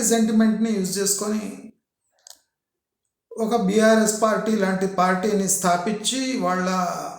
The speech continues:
అస్తమిస్తున్నాడు. ఇతను అస్తమిస్తుంటే కులాలను అడ్డుపెట్టుకొని బలహీన వర్గాలు, బడుగు వర్గాలను బూచిగా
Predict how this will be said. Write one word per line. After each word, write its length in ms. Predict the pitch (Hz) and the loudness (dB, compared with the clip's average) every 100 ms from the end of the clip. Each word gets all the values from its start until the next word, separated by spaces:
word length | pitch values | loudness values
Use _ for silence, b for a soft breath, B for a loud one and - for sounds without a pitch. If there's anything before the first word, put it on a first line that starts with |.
| - _ _ _ | -18 _ _ _
అస్తమిస్తున్నాడు. 1040 | 175 - - 269 233 - - 196 165 175 - - _ _ _ _ _ _ _ _ _ _ - - _ _ _ - | -4 -2 -2 0 2 2 0 -4 -6 -10 -14 -18 _ _ _ _ _ _ _ _ _ _ -20 -20 _ _ _ -6
ఇతను 320 | 220 254 240 220 | -2 0 2 0
అస్తమిస్తుంటే 840 | - 247 254 - 240 226 220 254 294 320 - - - | 0 -2 0 -2 0 0 0 0 0 -2 -6 -10 -6
కులాలను 480 | 202 208 240 247 233 202 | 0 6 6 4 2 0
అడ్డుపెట్టుకొని 720 | 190 196 190 185 185 196 247 277 - - _ _ _ _ _ _ _ _ _ _ _ _ _ _ _ _ _ - - _ _ _ _ _ - | 0 0 0 -2 -2 -2 -4 -8 -10 -16 _ _ _ _ _ _ _ _ _ _ _ _ _ _ _ _ _ -20 -20 _ _ _ _ _ -8
బలహీన 480 | 147 180 202 214 226 208 | 0 4 4 4 4 2
వర్గాలు, 460 | 196 185 185 196 214 226 - - _ _ _ _ _ _ _ _ | 2 2 0 2 0 -2 -8 -16 _ _ _ _ _ _ _ _
బడుగు 440 | 180 147 165 190 220 | -4 0 0 2 2
వర్గాలను 600 | 202 185 196 196 190 190 180 - - - _ _ _ - | 2 2 2 2 0 -2 -4 -8 -14 -20 _ _ _ -14
బూచిగా 600 | 131 185 220 240 202 | -4 0 2 0 2